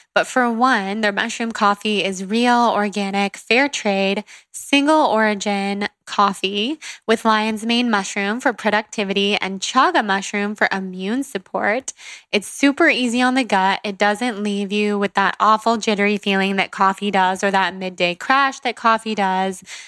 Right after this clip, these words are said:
And it just makes me feel so productive and so alert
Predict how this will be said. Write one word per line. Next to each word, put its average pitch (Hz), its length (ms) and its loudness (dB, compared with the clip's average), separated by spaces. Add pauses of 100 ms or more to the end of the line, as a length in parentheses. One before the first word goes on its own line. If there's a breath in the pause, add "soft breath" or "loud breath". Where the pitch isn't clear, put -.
(180 loud breath)
And 214 140 0
it 220 80 2
just 285 220 -2
makes 339 220 0
me 262 100 2
feel 226 220 2
so 208 180 2
productive 208 600 0
and 202 140 -4
so 208 260 2
alert 196 400 0